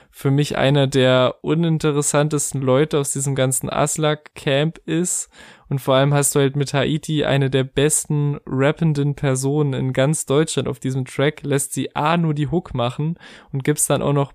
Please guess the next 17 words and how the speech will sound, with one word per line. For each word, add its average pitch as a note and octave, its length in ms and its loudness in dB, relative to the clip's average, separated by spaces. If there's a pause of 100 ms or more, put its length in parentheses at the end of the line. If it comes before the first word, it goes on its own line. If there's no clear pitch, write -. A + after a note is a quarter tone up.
B, F3+ 440 2
den C#3 460 -4
weiteren D3 500 -2
Feature-Verse C#3+ 760 0
an C3+ 100 -2
Millionär. C3+ 800 0
Also C3 240 -2
das C#3 160 -2
ist C#3 120 -6
mir C#3 120 0
selbst C#3 320 0
für C3 600 2
Hafti-Verhältnisse C#3+ 840 -2
ein C#3 80 -4
bisschen D3 300 -2
zu - 260 -4
ignorant. C#3+ 720 0